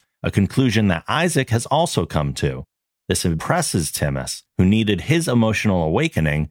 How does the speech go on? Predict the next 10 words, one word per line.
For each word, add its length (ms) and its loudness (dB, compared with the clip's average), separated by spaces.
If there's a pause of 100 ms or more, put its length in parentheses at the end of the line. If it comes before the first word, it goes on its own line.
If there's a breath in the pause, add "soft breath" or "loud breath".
(120)
to 100 -2
realize 500 0
the 100 0
same 380 -6
thing. 440 -2 (380)
When 140 2
Timmis 280 2
suggests 580 -2
that 160 -4
Isaac 360 -2